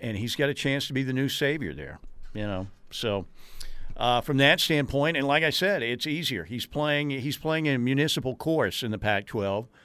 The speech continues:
Brent Venables is getting ready to play U S Open Oakmont coming up, you know, in the S E C. So it's gonna be, uh, but I, I just, like I said, I would love to see that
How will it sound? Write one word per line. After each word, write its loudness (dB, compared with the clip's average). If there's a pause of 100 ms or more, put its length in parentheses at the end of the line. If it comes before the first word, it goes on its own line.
(380)
Brent 4
Venables 6
is -2
getting 2
ready 4
to -4
play 2
U 2
S 4
Open 2 (100)
Oakmont 2 (180)
coming -4
up, -4 (800)
you -4
know, -4 (160)
in -2
the -2
S -2
E -4
C. 0 (220)
So -2 (800)
it's -4
gonna 0
be, 2
uh, 0
but 0
I, 4
I 2
just, -2 (800)
like 4
I 6
said, 4
I 2
would 0
love 4
to -4
see -2
that 0